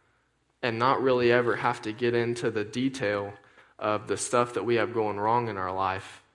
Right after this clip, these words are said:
in, in order to address it and, and to get closer to God. But the third thing that I want to bring up in this little story is I, I think it's no coincidence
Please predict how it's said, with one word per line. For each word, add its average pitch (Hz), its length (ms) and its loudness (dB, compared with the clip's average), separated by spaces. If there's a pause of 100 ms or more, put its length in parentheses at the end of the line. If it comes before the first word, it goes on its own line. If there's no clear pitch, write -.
(240)
in, 110 80 -4
in 101 260 -4
order 113 280 0
to 110 240 -4
address 110 420 0
it 110 160 0
and, 98 300 -8
and 98 180 -6
to 110 140 -10
get 104 180 -4
closer 101 340 -4
to 98 100 -10
God. 95 320 -4 (2750)
But 127 180 2
the 123 80 2
third 170 320 4
thing 127 260 2
that 120 100 4
I 117 60 6
want 117 160 2
to 110 60 0
bring 113 240 0
up 110 140 0
in 110 60 -6
this 110 200 -2
little 104 160 0
story 113 420 4
is 101 120 0
I, 127 220 4
I 123 120 0
think 156 200 0
it's 123 160 -2
no 127 220 2
coincidence 117 880 -2